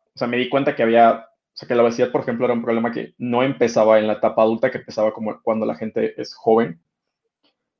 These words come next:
Y yo dije, bueno, pues, si hay un punto en la vida en el que uno puede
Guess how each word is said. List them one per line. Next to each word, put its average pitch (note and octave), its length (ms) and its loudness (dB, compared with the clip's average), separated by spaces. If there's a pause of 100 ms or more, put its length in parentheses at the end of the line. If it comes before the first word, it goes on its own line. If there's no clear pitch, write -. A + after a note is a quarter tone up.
(260)
Y C#3 100 -2
yo C3+ 80 6
dije, B2+ 140 4
bueno, D3 200 2
pues, - 280 -16 (260)
si - 140 0
hay C3 80 8
un F3 180 2
punto F3+ 260 2
en F3+ 80 4
la D3 80 4
vida A#2+ 180 4
en G#2 100 -4
el G2+ 80 -10
que A2 80 -8
uno C3 260 -2
puede B2+ 520 4